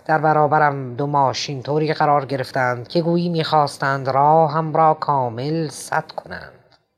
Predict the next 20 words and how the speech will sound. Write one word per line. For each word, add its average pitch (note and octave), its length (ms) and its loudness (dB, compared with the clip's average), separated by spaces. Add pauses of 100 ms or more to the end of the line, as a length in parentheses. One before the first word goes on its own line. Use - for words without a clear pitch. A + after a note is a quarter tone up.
(600)
با D#3+ 340 6
حرکتی D3+ 560 -2
ظریف D3+ 640 -2
از D3+ 280 -6
جاده C3 680 0
خارج G#2+ 560 -4
شدم - 420 -10 (840)
و G2+ 340 -2 (320)
پس - 220 -6
از C#3+ 220 -2
دو D#3 600 4
یا C#3 380 2
سه - 300 -2
پرش B2 800 -4 (500)
از C#3 120 -4
سربالایی B2 920 -2
چمن B2 480 -6
پوشی D#3+ 480 -4
بالا D3 600 4
رفتم G3 680 0